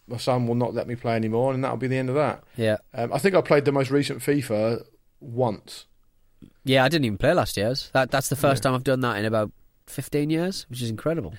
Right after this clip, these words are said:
Speaker 1: I think there's definitely a market out there for, like, a super popular, as in, so there's a lot of, enough people to play against, like,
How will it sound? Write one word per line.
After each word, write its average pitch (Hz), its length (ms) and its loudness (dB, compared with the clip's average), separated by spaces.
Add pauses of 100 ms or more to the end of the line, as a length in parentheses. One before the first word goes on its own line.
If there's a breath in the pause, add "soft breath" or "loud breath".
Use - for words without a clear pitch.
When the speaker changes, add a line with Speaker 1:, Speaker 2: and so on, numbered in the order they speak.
Speaker 1:
I - 60 -6
think 254 160 2
there's 220 100 2
definitely 269 360 2
a 226 40 4
market 220 420 2
out 165 260 2
there 78 260 -6
for, 139 100 -4
like, 131 140 0
a 127 60 -2
super 165 520 0
popular, 123 520 -2
as 120 200 2
in, 117 220 -2
so 120 100 -4
there's 110 160 0
a 117 40 -4
lot 113 260 -2
of, - 60 -16
enough 123 200 -6
people 113 160 -4
to 117 80 -4
play 117 240 0
against, 98 320 -6
like, - 80 -4